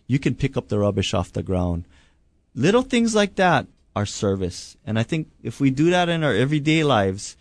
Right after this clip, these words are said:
I think you live a successful life. It doesn't mean y-, you should expect anything in return. It's really about just, hey, we, we can help each other. And we got to. Otherwise, we die. You know, I mean, the world is small.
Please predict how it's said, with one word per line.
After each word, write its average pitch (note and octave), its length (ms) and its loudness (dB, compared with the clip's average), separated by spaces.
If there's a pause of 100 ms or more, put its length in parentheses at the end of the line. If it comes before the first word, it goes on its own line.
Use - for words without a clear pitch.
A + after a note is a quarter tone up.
(380)
I C3 100 0
think E3+ 340 -2
you E3 160 -2
live F3 180 0
a F3+ 60 0
successful - 640 -4
life. F3+ 420 -2
It A#2+ 80 -10
doesn't F3 300 0
mean F#3+ 220 0
y-, A2+ 280 -8
you A#2 100 -4
should C3 200 0
expect - 540 -4
anything E3 460 -6
in D#3 80 -8
return. C3+ 520 -6 (280)
It's - 220 -14
really E3 320 0
about C3+ 340 -2
just, - 340 -6
hey, A2 340 -2 (260)
we, B2 180 -2
we - 140 -6
can D3+ 200 -4
help D3+ 220 -4
each B2+ 180 -8
other. E2+ 300 -6 (200)
And A2+ 120 0
we B2+ 60 4
got D3+ 260 2
to. F2 180 -4 (300)
Otherwise, E3+ 500 2
we B2 100 2
die. B2+ 440 2 (180)
You G#2+ 120 -2
know, A2+ 100 2
I C3 40 2
mean, C3+ 180 2
the A#2+ 100 2
world D#3+ 300 2
is E3+ 120 -4
small. C3+ 500 -4